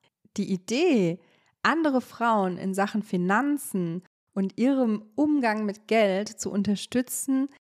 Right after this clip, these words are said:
war also geboren. Wenn dann nicht noch mein Arbeitgeber gewesen wäre.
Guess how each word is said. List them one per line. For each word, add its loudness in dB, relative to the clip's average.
war 0
also 0
geboren. -2
Wenn 2
dann 2
nicht -6
noch 0
mein 2
Arbeitgeber 0
gewesen -2
wäre. -8